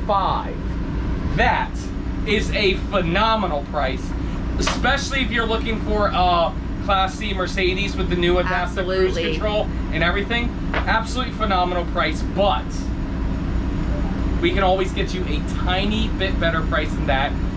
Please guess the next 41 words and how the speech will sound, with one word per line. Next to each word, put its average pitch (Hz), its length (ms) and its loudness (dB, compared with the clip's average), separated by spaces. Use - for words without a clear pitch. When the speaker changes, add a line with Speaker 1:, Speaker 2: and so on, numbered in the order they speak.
Speaker 1:
Not 233 280 2
much 285 260 2
better, 180 220 2
'cause - 160 -6
it's 196 160 -4
the - 80 -2
show 220 240 2
price, 180 260 0
but 269 80 0
always 339 300 4
a - 20 -4
little 302 220 2
bit 277 140 -2
more. 220 300 2
Andrea, 214 520 2
here's 202 280 2
what 240 160 -2
you 226 60 0
do. 208 360 0
You 180 140 2
go 254 180 4
down 226 440 2
to 180 100 -4
general 175 340 2
R 233 140 2
V 240 100 0
dot 247 220 2
com 185 320 0
or 175 200 2
click 202 320 0
the 240 80 0
description - 460 0
below. 196 340 4
We 254 180 2
have 277 320 2
a 285 60 6
link 269 400 0
to 220 120 0
the 202 80 2
Integra 196 600 2
Quest. 160 320 0